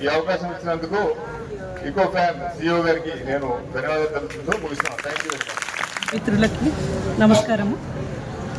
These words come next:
Speaker 2: ఈరోజు మనకు ఒక, this is a good program. ఇప్పుడు ఒక ఎన్జిఓ నుంచి మనకి ఆర్గనైజేషన్, ఆర్గనైజ్ చేసిన ఈ ప్రోగ్రామ్ అనేది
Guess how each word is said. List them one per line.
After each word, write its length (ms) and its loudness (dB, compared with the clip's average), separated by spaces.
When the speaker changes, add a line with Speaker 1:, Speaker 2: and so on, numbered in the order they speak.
Speaker 2:
ఈరోజు 640 6
మనకు 260 8
ఒక, 100 0
this 280 4
is 140 8
a 100 6
good 240 6
program. 460 6
ఇప్పుడు 200 4
ఒక 120 4
ఎన్జిఓ 340 6
నుంచి 340 -4
మనకి 560 -2
ఆర్గనైజేషన్, 880 -2
ఆర్గనైజ్ 640 4
చేసిన 220 2
ఈ 140 -2
ప్రోగ్రామ్ 500 2
అనేది 300 -4